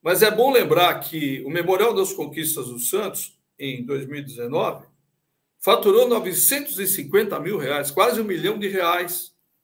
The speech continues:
pro Santos. Então, você vê, a história de um clube de futebol também dá divisas.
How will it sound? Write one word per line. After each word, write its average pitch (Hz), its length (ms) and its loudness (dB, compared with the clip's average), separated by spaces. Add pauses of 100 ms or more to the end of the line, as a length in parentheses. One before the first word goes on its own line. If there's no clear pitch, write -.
(140)
pro 226 160 -8
Santos. 170 400 0
Então, 127 220 -6
você 170 260 -6
vê, 139 240 -4
a 151 100 -4
história 165 600 -2
de 135 80 -8
um 135 40 -10
clube 139 260 -14
de - 100 -18
futebol 156 540 -2
também 240 520 0
dá 165 280 2
divisas. - 800 -8